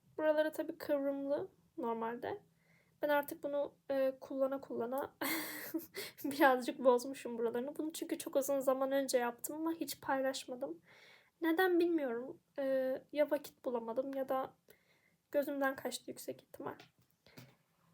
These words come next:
Bu şekilde. İsterseniz yine yorumlara yazın. Vazoyu da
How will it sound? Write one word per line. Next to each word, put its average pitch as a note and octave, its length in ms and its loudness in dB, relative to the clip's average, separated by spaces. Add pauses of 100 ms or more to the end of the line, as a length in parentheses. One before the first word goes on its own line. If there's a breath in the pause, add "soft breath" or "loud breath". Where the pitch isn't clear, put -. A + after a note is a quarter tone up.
(340 loud breath)
Bu A4+ 60 0
şekilde. C#4 520 0 (200)
İsterseniz D4+ 640 0
yine D4+ 180 2
yorumlara D4 460 6
yazın. C4+ 400 4
Vazoyu C4+ 380 2
da C#4+ 220 0